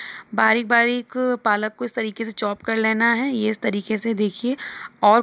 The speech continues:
कुछ नहीं करना है। इसको एक बाउल में लेना है, अच्छे से पहले वॉश कर लीजिएगा। ये मैंने अच्छे से पहले इसको साफ़ कर लिया था, बिल्कुल जितने भी, उम,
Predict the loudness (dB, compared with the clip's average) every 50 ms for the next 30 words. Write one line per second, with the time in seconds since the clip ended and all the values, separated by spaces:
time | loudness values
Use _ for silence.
0 | 2 _ -6 -6 -4 -4 -4 -2 -2 -2 0 0 0 0 -2 -4 -6 -6 -6 -4
1 | 0 2 2 2 2 0 0 -2 0 0 -2 0 -2 -2 -2 -2 -4 -8 -10 _
2 | _ _ -8 -6 -2 -2 -2 -2 0 -2 0 0 2 2 2 2 2 2 0 -2
3 | -4 -2 -2 -2 -4 -2 0 -2 0 0 -2 -4 -4 -6 -12 -20 -20 -20 _ _
4 | 2 2 4 4 4 2 0 0 -2 -2 0 -2 0 -2 -2 -2 -2 -8 -4 -2
5 | 0 0 0 0 0 0 0 0 2 0 0 0 0 0 -2 -2 -2 -2 -2 -2
6 | -4 -6 _ -4 -2 -2 -2 -4 -4 -8 -14 -14 -12 -12 -12 -16 -16 -18 -18 -14
7 | _ -4 0 0 0 0 -2 -4